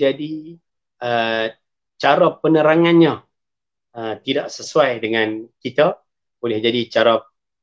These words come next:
ah, penyampaian guru tersebut mungkin sesuai untuk level orang-orang yang, ah, muntahi, yang level peringkat tinggi. Sedangkan kita ni baru level mubtadi, baru level permulaan, baru start mengaji, baru nak mendekati agama,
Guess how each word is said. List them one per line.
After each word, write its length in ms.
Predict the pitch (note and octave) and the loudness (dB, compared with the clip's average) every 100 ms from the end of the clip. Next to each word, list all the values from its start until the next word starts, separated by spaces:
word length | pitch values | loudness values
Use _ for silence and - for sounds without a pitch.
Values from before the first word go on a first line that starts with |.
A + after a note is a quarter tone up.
| - | -10
ah, 80 | A2+ | -8
penyampaian 580 | - A2+ A2 G#2 A2+ A2 A2 | -4 -2 -2 0 0 0 -2
guru 240 | A#2 A#2 | -6 -6
tersebut 400 | A2 - F3 G3+ - _ _ _ _ A#2 | -8 -2 0 0 -2 _ _ _ _ -8
mungkin 240 | A2+ B2+ | -2 -2
sesuai 560 | - A#2 D3 B2 A2 A2 | -2 -2 2 2 0 -8
untuk 160 | - | -10
level 560 | A2 A2+ B2+ A#2+ A#2+ - _ _ _ A#2 | -4 -2 2 0 0 -10 _ _ _ -4
orang-orang 440 | A#2 A#2 A#2+ A2+ A2+ | -2 0 0 0 0
yang, 200 | A#2 A2+ A#2 _ _ - | -2 -4 -10 _ _ -8
ah, 240 | A2 G#2+ | -6 -4
muntahi, 640 | A2 C#3 B2 A#2 B2 G#2 G2+ | 0 0 0 -4 -4 -10 -10
yang 160 | A#2 | -10
level 320 | A2 A#2 B2 A#2+ | -6 -2 0 0
peringkat 400 | B2 A2 C3 A#2+ | -2 -4 -8 -12
tinggi. 400 | A#2+ A2+ G2 _ _ _ _ _ _ _ _ _ _ | -14 -14 -20 _ _ _ _ _ _ _ _ _ _
Sedangkan 480 | - G#2 G#2 B2+ A2+ | -12 -8 -2 -2 -2
kita 320 | - - A2+ | -8 -2 2
ni 160 | B2+ B2 | 2 2
baru 240 | A2+ A2 | 2 2
level 320 | A2+ A#2+ A#2 | 0 2 0
mubtadi, 560 | A#2+ A#2+ C#3 C#3 - - | -2 -2 -2 -2 -8 -10
baru 240 | A2+ A2+ | -8 -4
level 240 | A#2 A#2+ A#2 | -2 0 -2
permulaan, 560 | - A#2+ A#2+ B2 A#2+ G#2 | -2 -2 0 0 0 0
baru 160 | A2+ A2 | -2 -2
start 240 | - B2 A2 | -8 -8 -4
mengaji, 640 | G#2 A2+ A2 A2 A2 G#2 _ _ _ | -6 -6 -12 -10 -12 -16 _ _ _
baru 320 | - G2+ A2 A2 | -2 0 0 -2
nak 80 | A2 | -4
mendekati 480 | G#2+ G#2+ - - A#2+ | -4 -2 -2 -4 -6
agama, 720 | G2+ G#2 A2 A2 A2 A2 G#2+ | -10 -6 -4 -4 -2 -4 -6